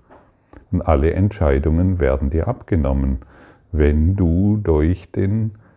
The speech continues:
Geist der Liebe auf diese Welt schaust. Aller Kampf und Konflikt wird sein Ende finden, denn du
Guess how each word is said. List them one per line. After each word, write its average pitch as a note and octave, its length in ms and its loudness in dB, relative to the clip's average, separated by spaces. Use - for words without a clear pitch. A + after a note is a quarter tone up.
Geist D#2 480 0
der E2+ 280 2
Liebe D#2+ 680 0
auf D#2+ 180 -6
diese D2+ 320 0
Welt B1+ 300 -2
schaust. A#2 540 -4
Aller D#2 260 2
Kampf D#2 460 -2
und G2+ 140 0
Konflikt - 640 -2
wird C#2 240 -2
sein F2 280 0
Ende C#2 380 -2
finden, G#2+ 440 -2
denn D2 200 0
du D2 220 0